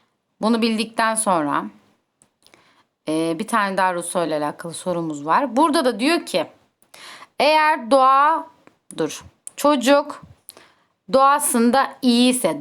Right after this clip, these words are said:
doğası iyi, doğal öğrenme,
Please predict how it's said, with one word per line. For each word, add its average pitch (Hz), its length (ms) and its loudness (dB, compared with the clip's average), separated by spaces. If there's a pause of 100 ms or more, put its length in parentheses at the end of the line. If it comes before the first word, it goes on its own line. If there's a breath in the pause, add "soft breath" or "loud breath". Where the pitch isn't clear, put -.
doğası 269 680 4
iyi, 220 340 0 (800 soft breath)
doğal 277 380 6
öğrenme, 220 800 2